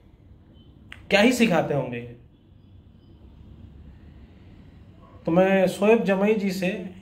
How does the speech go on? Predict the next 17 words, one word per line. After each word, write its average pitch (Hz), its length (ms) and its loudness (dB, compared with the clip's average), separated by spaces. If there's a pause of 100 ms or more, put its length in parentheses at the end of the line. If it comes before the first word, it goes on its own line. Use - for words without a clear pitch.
यही 170 200 6
कहना 175 280 4
चाहता 139 320 -2
हूँ - 1600 -18
कि 165 100 -2
भारत 160 440 2
में 180 120 0
अभी 185 260 0
भी 214 220 -2 (300)
छियानवे 175 720 -2
परसेंट 185 760 -2 (480)
हिंदू 160 320 0
हैं, 175 600 0
नाइंटी 170 340 -2
सिक्स 190 260 -6
परसेंट, 175 640 0 (2250)
समझे, 151 420 2